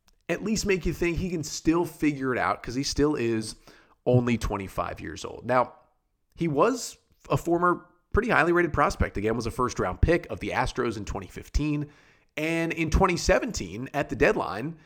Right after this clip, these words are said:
he got to Detroit because he was actually one of the headliners of the Justin Verlander deal, one of the prospects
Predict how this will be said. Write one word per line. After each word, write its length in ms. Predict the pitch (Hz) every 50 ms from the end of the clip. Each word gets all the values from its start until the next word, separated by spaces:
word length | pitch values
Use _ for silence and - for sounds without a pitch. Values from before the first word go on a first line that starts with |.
| _ _ _
he 120 | - 165
got 240 | 170 202 190 190 -
to 60 | 190
Detroit 420 | 147 143 120 - - 185 208 202 -
because 260 | 147 110 131 113 -
he 60 | 139
was 140 | 151 170 160
actually 280 | 160 156 151 - 151
one 160 | 131 127 135 127
of 40 |
the 60 | 110 95
headliners 680 | - - 214 220 - 139 107 104 104 107 117 131 - - - - _ _ _ -
of 200 | 127 147 139 131
the 80 | 147
Justin 460 | 120 104 - 117 113 - - 139 131
Verlander 600 | 107 98 117 156 208 214 165 107 90 87 - -
deal, 260 | 85 - 71 57 53 62
one 140 | 95 107
of 40 | 131
the 60 | 151
prospects 720 | - - 143 127 123 120 - - 104 110 139 - - -